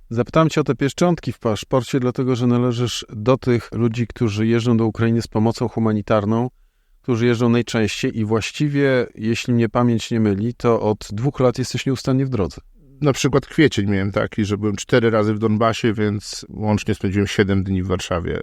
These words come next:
Speaker 2: w ciągu całego miesiąca. Tylko przeprać ciuchy, załadować samochody i z powrotem na Donbas.
Speaker 1: Jaka obecnie sytuacja jest w Donbasie?
Speaker 2: Bardzo zła. Niestety, no, Rosjanie mają wielką przewagę technologiczną, e, jeżeli chodzi o bomby lotnicze i o drony. Jeszcze rok temu,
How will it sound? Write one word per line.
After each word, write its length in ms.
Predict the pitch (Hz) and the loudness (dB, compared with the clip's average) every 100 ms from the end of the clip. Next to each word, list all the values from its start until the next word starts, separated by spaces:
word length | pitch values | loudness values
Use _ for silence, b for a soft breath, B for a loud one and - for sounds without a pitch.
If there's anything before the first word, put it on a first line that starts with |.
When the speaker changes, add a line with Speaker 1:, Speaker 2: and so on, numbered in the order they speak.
| - | -6
Speaker 2:
w 80 | - | -2
ciągu 160 | 98 | 0
całego 280 | - 107 101 | 2 2 2
miesiąca. 520 | 101 - 107 98 92 | 0 0 -2 -2 -6
Tylko 280 | 90 - - | -8 -10 -10
przeprać 420 | 139 170 135 110 | -2 0 0 -2
ciuchy, 300 | - 156 139 | 0 0 2
załadować 380 | 113 110 107 101 | 0 2 0 -2
samochody 760 | 110 101 104 101 92 - 95 95 | -2 -2 -2 -2 -4 -4 -6 -6
i 40 | |
z 80 | - | -2
powrotem 380 | 101 92 87 92 | 2 2 2 0
na 100 | 87 | 0
Donbas. 460 | 80 82 82 - - - | 0 -2 -4 -10 -20 -2
Speaker 1:
Jaka 240 | 120 120 104 | 0 2 2
obecnie 340 | 85 85 90 | 0 -2 -4
sytuacja 420 | - - 87 - | -4 -2 -2 -2
jest 100 | 90 | -4
w 40 | 80 | 0
Donbasie? 460 | 87 82 78 92 90 - - | 0 0 -2 -4 -8 -14 -8
Speaker 2:
Bardzo 320 | 104 113 101 | 0 0 0
zła. 200 | 92 85 87 _ _ _ _ | -2 -4 -10 _ _ _ _
Niestety, 420 | 185 180 - 190 151 | 0 2 4 2 2
no, 160 | 147 | 2
Rosjanie 360 | 147 - 165 160 | 0 0 2 2
mają 220 | 151 139 | 2 2
wielką 280 | 131 151 139 | 2 2 0
przewagę 400 | - 127 127 123 | 0 2 2 0
technologiczną, 1000 | 120 120 117 110 107 120 110 110 117 117 76 101 104 107 104 104 107 | -2 0 2 0 -2 0 0 2 2 0 0 -2 0 0 0 0 0
e, 40 | |
jeżeli 240 | 104 104 | 0 0
chodzi 160 | 104 104 | 0 0
o 40 | |
bomby 240 | 104 110 110 | 2 2 2
lotnicze 360 | 104 107 - | 0 -2 0
i 40 | 107 | 0
o 60 | |
drony. 400 | 101 101 92 - - _ _ _ _ _ _ - | 2 0 0 -4 -12 _ _ _ _ _ _ -6
Jeszcze 240 | 123 - | -4 2
rok 180 | 123 139 | 2 2
temu, 640 | - 123 123 123 120 117 | 2 2 2 2 0 -2